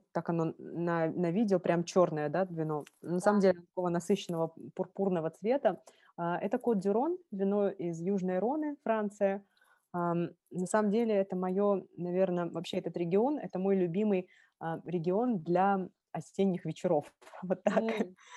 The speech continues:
Speaker 1: Да,
Speaker 2: Мгм.
Speaker 1: потому что, м, очень южное, очень тёплое в ароматике всегда вино, такое согревающее, приятное, ам, с таким приятным, м, всегда, ну, часто оттенков сухих трав,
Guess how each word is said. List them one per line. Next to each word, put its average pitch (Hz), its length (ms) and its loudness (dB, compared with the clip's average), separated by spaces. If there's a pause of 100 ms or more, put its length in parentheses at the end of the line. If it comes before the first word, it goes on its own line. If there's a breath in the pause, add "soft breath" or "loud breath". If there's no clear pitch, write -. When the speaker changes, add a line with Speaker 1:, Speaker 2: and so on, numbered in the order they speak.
(260 loud breath)
Speaker 1:
Да, 185 420 0
Speaker 2:
Мгм. 208 100 -16
Speaker 1:
потому 196 340 -4
что, - 220 -4
м, 180 180 -4 (400)
очень 196 320 0
южное, 190 380 2
очень 170 220 -6
тёплое 185 380 0
в 165 60 -2
ароматике 175 480 -4
всегда 170 320 -4
вино, 190 440 -2
такое 180 220 -4
согревающее, 180 760 -2
приятное, 170 720 -4 (360 soft breath)
ам, 151 500 -6
с - 80 -20
таким 170 320 -4
приятным, 170 720 -4 (100)
м, 156 220 -12
всегда, 160 440 -4 (140)
ну, 170 140 -6
часто 160 520 -4
оттенков 165 520 -8
сухих - 440 -10
трав, 208 300 0